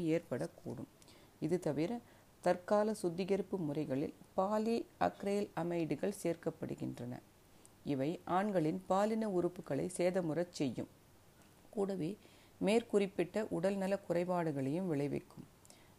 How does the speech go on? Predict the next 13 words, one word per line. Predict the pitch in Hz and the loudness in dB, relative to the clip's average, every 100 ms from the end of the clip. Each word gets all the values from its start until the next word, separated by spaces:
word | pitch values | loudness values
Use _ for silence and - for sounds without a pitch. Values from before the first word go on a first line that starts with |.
| - | -2
வெல்லம் | 196 220 240 233 | 0 2 2 2
தயாரிக்கப்படுதலில் | 175 175 180 185 - 175 151 143 135 151 | 0 2 0 -2 -6 -4 -2 0 0 0
நரிவெண்டை | 170 170 202 208 208 208 | 0 0 0 0 -2 0
எனப்படும் | 175 160 160 135 196 196 | 0 -2 -2 -4 -4 -4
ஒரு | 156 165 | -4 -4
காட்டு | - 185 196 - 214 | -2 0 0 -2 -2
வெண்டைக்காயின் | 170 165 180 - 160 151 151 | 0 0 -2 -2 -2 -2 -4
சாறு | - 147 151 220 - - - | -6 -6 -6 -8 -14 -20 -18
சேர்க்கப்படுகிறது. | - 185 190 175 - 139 143 135 - - | -2 0 2 -2 -2 -2 -2 -2 -4 -6
அடர் | - 170 202 | -2 0 0
பிசுபிசுப்பான | - 165 175 175 175 - 151 175 | -2 -4 -4 -6 -6 -2 -2 0
திரவம் | 156 147 147 139 | -2 -2 -2 -2
இது. | 117 | -2